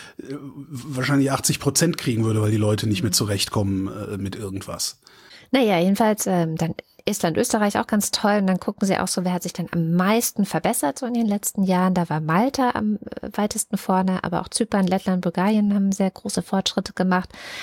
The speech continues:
Speaker 2: Also es sieht alles sehr gut aus. Ähm, jetzt fragst du mich, wo steht Deutschland? Ich habe keine Ahnung. Ähm, wir werden jetzt nicht explizit, äh, in, unter den Besten oder unter den Schlechtesten genannt. Das ist ja schon mal, also auch das,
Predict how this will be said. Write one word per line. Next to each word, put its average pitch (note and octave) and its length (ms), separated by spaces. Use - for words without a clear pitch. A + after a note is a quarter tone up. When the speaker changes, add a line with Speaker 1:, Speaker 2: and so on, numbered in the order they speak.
Speaker 2:
Also A3+ 220
es B3 80
sieht D#4 280
alles G#3+ 380
sehr F#3 140
gut - 380
aus. A#3 400
Ähm, F#3+ 520
jetzt F#3+ 160
fragst - 260
du G3+ 60
mich, F#3 220
wo F#3+ 40
steht - 240
Deutschland? G#3+ 460
Ich - 140
habe F3 180
keine - 400
Ahnung. A#3+ 340
Ähm, F3+ 760
wir F3+ 160
werden F#3 560
jetzt - 340
nicht G#3 300
explizit, - 1120
äh, F3+ 440
in, G3 300
unter G3+ 260
den F#3 160
Besten F#3+ 320
oder F#3 300
unter F#3 240
den E3+ 160
Schlechtesten - 560
genannt. D#3 340
Das E3 140
ist F3 100
ja E3+ 80
schon F3 160
mal, E3 180
also F3 200
auch F#3 120
das, - 280